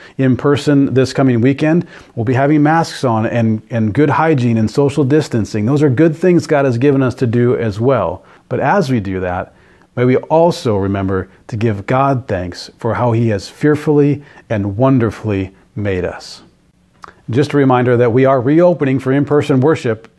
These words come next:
this weekend, June twentieth and twenty-first. The Your Moment of Hope video from Tuesday has all that information, or our church website if you want to check it out there. So may we just continue to remember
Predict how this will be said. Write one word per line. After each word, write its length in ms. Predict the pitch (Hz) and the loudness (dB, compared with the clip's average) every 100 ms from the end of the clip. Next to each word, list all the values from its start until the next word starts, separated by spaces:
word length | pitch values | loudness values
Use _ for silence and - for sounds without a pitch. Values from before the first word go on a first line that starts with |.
| _ | _
this 220 | 127 147 | 0 2
weekend, 380 | 156 147 120 110 | 2 2 2 0
June 180 | 117 123 | 2 0
twentieth 320 | 135 139 135 | 2 0 2
and 100 | 117 | 0
twenty-first. 680 | - 139 127 143 107 - - - - - - | 0 0 0 0 -2 -4 -16 -20 -20 -18 -4
The 100 | 123 | 0
Your 360 | 120 120 143 | 0 2 2
Moment 300 | 160 156 151 | 4 2 0
of 80 | 135 | -2
Hope 220 | 147 147 | -2 -2
video 560 | 113 135 131 131 131 - - | 0 0 2 0 -2 -4 -12
from 300 | - 127 110 | -4 -2 0
Tuesday 440 | 160 170 147 180 | 2 2 2 2
has 380 | 147 135 117 - - _ - | 2 0 -2 -6 -18 _ -2
all 260 | 135 151 | 2 4
that 180 | 147 143 | 4 2
information, 720 | 143 147 135 143 - 151 156 - | 0 0 0 0 0 0 -2 -2
or 160 | 131 135 | 0 2
our 100 | 131 | 2
church 240 | - 123 - | 0 -2 0
website 400 | 135 113 139 131 | -2 0 -2 -2
if 120 | 113 | -2
you 80 | 113 | -2
want 180 | 117 | -2
to 60 | - | -2
check 160 | 117 - | -4 -4
it 80 | - | -6
out 320 | 107 104 - | -6 -6 -6
there. 280 | 110 98 95 - - - - - _ | -4 -4 -6 -14 -20 -20 -20 -20 _
So 120 | - | -2
may 140 | 135 175 | 2 4
we 160 | 185 | 2
just 180 | 170 165 | 2 0
continue 360 | 170 - 170 160 | -2 0 0 2
to 60 | |
remember 460 | 165 120 104 101 | 2 2 0 -2